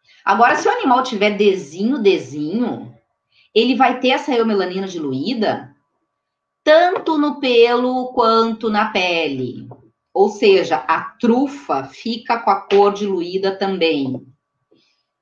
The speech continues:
Os cães que eram pretos e são Dzinho, Dzinho, que é a característica recessiva,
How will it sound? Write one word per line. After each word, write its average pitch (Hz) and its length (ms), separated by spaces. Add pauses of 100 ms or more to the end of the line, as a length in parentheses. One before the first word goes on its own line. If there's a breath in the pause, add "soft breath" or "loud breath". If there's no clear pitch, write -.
(760)
Os - 140
cães 202 240
que 185 160
eram 220 280
pretos 185 920 (460)
e 196 100
são 233 220
Dzinho, 190 380
Dzinho, 156 600
que - 80
é 151 40
a - 40
característica 147 520
recessiva, 139 880